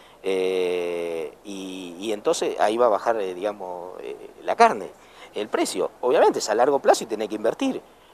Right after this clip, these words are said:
pero es lo que hay que hacer si buscamos a largo plazo.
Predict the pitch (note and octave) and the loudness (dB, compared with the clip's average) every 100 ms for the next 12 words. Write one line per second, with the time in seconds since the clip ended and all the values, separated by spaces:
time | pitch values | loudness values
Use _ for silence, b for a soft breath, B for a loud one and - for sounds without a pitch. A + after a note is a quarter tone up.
0 | - F2+ A#2+ F#3+ - G2 F#2+ - G#4 - | -8 2 6 6 6 2 0 2 2 2
1 | - - - - G#2+ G#2 - B2 A2 G#2+ | -4 -20 -16 -10 -8 -6 -2 -2 0 -2
2 | G#2 F2+ F2 - | -2 -4 -6 -8